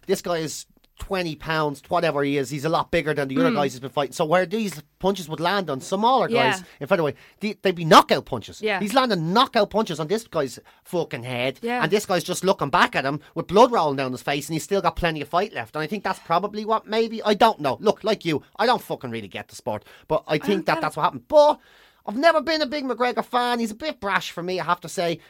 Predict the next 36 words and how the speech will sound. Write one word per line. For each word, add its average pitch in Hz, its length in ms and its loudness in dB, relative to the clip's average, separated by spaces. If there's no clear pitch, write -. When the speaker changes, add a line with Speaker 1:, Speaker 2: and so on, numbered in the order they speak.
Speaker 1:
He 175 60 -10
win, 196 280 -2
wins 196 220 2
his 165 80 -6
all 175 160 4
the 165 80 2
fight 165 180 0
and 143 60 -8
gives 143 140 -6
his 135 80 -10
fingers 147 460 -4
to 131 60 -10
the 127 120 -4
ring 147 180 -4
or 202 100 -2
whatever. 320 320 6
Speaker 2:
Yeah. 185 100 -4
Speaker 1:
But 220 160 -4
you 226 60 -12
can't 294 320 -2
knock 330 180 2
the 339 80 -4
guy. 185 340 -6
You - 100 -20
can't 165 460 -4
knock 349 220 -2
him. 269 180 0
Speaker 2:
He 220 140 -4
was 202 140 -8
Speaker 1:
He's 302 240 0
a 294 80 4
Speaker 2:
humble 302 60 -4
in 302 60 -8
Speaker 1:
fucking 403 300 2
Speaker 2:
defeat. 359 380 -4
Speaker 1:
plumber 359 600 6